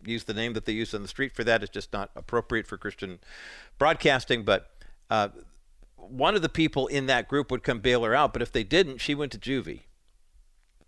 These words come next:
And now she had a criminal record. And Prop thirty-five changed California law so that if a girl was taken into custody in that situation, she would now be treated as someone who's being, who had been kidnapped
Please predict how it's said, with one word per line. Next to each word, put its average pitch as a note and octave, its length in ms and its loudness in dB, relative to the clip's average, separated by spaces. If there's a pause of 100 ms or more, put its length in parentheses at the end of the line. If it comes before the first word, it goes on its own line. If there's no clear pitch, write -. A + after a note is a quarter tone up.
(160)
And A#2+ 100 -2
now B2 140 4
she C3 140 2
had G#2+ 80 4
a G#2 40 -4
criminal G2 320 0
record. F#2 360 -2 (1400)
And B2 440 2
Prop F3+ 260 2
thirty-five C#3+ 800 6
changed F#3 360 2
California C3+ 580 2
law A#2 340 6
so D3 300 4
that C3 280 4
if B2+ 140 0
a B2 40 -2
girl B2+ 300 4
was B2+ 260 4
taken B2+ 280 2
into F#2 160 -4
custody G2 480 -6 (100)
in G2 140 -8
that F#2 160 -8
situation, E2 560 -8 (320)
she - 160 0
would C#3 160 2
now D3+ 160 4
be G3 120 0
treated C3 380 0
as A2+ 100 0
someone C#3+ 260 -2
who's A#2+ 160 -4 (300)
being, A2+ 220 -2
who A2+ 60 -2
had G#2 140 -4
been F#2 260 -6
kidnapped E3+ 580 2